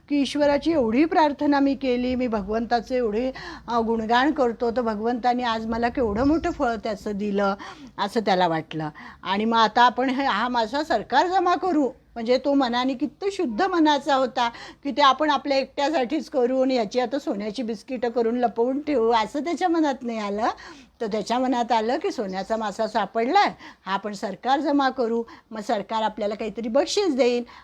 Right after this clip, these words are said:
आणि त्या बक्षिसामुळे आपली थोडीफार गरिबी कमी होईल, असं त्याला वाटलं. इतका तो प्रामाणिक होता. मग, अं, अं, त्यांनी काय केलं, अं,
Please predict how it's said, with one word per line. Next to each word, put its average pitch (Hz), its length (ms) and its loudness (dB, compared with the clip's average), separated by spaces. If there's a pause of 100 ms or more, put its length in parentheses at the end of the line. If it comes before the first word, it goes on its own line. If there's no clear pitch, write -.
आणि 247 160 -2
त्या 269 120 -2
बक्षिसामुळे 294 680 0
आपली 302 320 2
थोडीफार 320 360 0
गरिबी 302 360 0
कमी 440 340 -2
होईल, 320 380 0 (360)
असं 190 240 -4
त्याला 165 300 0
वाटलं. 165 280 -6
इतका 285 300 2
तो 392 120 0
प्रामाणिक 202 600 0
होता. 160 260 -10 (560)
मग, 277 240 2
अं, 262 540 2
अं, 233 260 0 (100)
त्यांनी 294 200 4
काय 349 220 6
केलं, 349 320 0 (1000)
अं, 208 520 -2